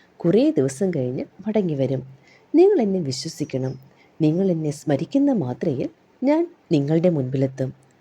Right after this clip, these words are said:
ഇത് കേട്ട യുധിഷ്ഠിരൻ പറഞ്ഞു, "ശരി, നിത്യവും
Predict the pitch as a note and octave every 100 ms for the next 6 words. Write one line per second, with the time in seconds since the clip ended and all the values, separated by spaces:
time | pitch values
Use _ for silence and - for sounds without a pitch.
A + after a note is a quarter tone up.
0 | _ _ - D#3+ G3 F3 D#3 D#3+ C#3+ B2+
1 | - A3 G#3 F3+ B2+ A#2 B3+ - _ _
2 | _ _ - - B2+ B2 - _ _ _
3 | C4 C#4+ - C4+ D3